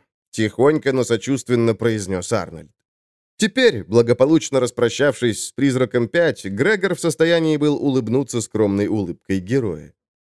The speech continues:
«Могло быть и хуже», — заявил он.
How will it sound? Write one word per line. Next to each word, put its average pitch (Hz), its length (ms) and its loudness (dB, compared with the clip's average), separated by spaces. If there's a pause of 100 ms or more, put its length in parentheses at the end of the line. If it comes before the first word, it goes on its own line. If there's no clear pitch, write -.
(580)
«Могло 180 400 2
быть 185 160 0
и 185 60 -2
хуже», — 98 440 -6 (180)
заявил 95 500 -2
он. 80 220 -10